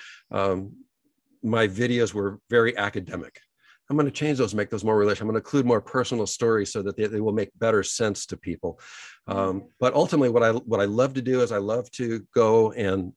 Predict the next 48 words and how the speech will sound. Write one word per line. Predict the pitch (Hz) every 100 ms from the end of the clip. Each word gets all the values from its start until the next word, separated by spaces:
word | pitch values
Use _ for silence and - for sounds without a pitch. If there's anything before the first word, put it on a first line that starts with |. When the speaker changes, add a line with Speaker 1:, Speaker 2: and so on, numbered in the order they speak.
| -
Speaker 1:
and | 92
speak | - 123 131
to | 113
people | 127 127 143
about | 123 120
leadership, | 123 123 - 139
whether | 104 101 101 98
it's | -
an | 92
association | - 110 - 110 113 127
meeting, | 120 117 107
a |
breakout | 82 110 110 120 -
session, | 113 107 120 117 - - - _
and | 104
I | 104
Speaker 2:
Mm-hmm. | 104
Speaker 1:
also | 110 107 117
do, | 101 95 113 107 104 95 _ _ _
uh, | 98
multi-day | 107 110 110 101 101
trainings | 95 107 117 123 127 - _ _ _
for | 104
corporations. | - 104 101 101 110 113
So | 113 101
I |
will | 95
go | 90 101
in | 101 104 104 - _ -
and | 98 92 92
we | 92
can | 85
talk | 101 101
about | 95 98
leadership. | 95 104 101 107
We | 92
can | -
talk, | 95 95 - _
talk | 92 90
about | 85 -
theories | 101 98
of | 95
human | 107 98
motivation, | 92 85 90 101 110 107 - - - - _
and, | - 101 95 95
uh, | 95 92 92
we | 101 107
can | 117 98